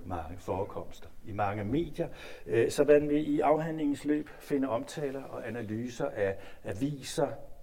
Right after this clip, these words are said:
magasiner og ugeblade, bøger, teaterstykker, film, modelteater, T V-serier og tegneserier. De sidste, tegneserierne, behandler jeg i et selvstændigt kapitel, fordi de fortæller en noget andet historie, en modhistorie om Holmes i danske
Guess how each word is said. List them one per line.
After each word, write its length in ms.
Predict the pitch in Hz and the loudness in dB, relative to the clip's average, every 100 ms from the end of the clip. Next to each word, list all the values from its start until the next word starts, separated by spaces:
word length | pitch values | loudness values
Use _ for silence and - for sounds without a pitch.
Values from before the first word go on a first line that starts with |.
| - | -2
magasiner 680 | 107 101 - 147 135 135 135 | 2 2 0 -4 -4 -2 0
og 180 | 101 | 2
ugeblade, 560 | 131 147 156 139 131 131 - | 2 2 0 0 0 -2 2
bøger, 340 | 139 143 135 135 | 4 4 -4 -6
teaterstykker, 760 | - 135 117 123 - 123 110 110 | -4 0 0 -2 -4 -2 -2 -6
film, 380 | - 135 - - - | -4 -4 -4 -8 -8
modelteater, 760 | 113 110 127 123 - 131 - 107 | -4 0 2 0 0 -2 -2 -4
T 180 | - 113 | -6 -6
V-serier 600 | 104 117 - 104 92 95 - - - | -6 -8 -6 -4 -4 -8 -10 -12 -10
og 120 | 90 | -6
tegneserier. 760 | - 85 82 95 - 85 - - - - - - - | -2 -2 -2 -4 -8 -10 -12 -14 -12 -12 -12 -12 -10
De 60 | |
sidste, 440 | - 131 127 165 143 - | -4 -2 -2 -4 -6 -2
tegneserierne, 680 | 107 107 151 151 147 123 120 | 6 6 6 4 4 6 4
behandler 360 | 113 131 143 143 | 2 2 2 2
jeg 160 | 117 | 0
i 40 | 113 | 0
et 60 | |
selvstændigt 600 | - 147 151 165 131 - | -4 -6 -4 -6 -4 -8
kapitel, 480 | - - 180 190 214 - - - - | -10 0 2 2 -4 -8 -12 -12 0
fordi 240 | 220 190 180 | 2 4 4
de 120 | 175 | 2
fortæller 400 | 185 185 180 175 | 2 4 6 6
en 80 | 156 | 8
noget 220 | 139 - | 6 8
andet 280 | 143 156 196 | 6 6 4
historie, 640 | 160 - 160 147 151 135 - - - | 2 2 4 4 2 -2 -10 -14 -4
en 240 | 131 123 - | -2 -2 0
modhistorie 760 | 120 165 165 170 - 131 113 107 - - | 6 8 8 2 -2 -2 0 -4 -8 -8
om 140 | 147 | -6
Holmes 500 | 110 95 98 - - 127 | 0 0 0 -6 -12 -12
i 80 | |
danske 480 | 131 92 - - - | -8 -8 -10 -14 -16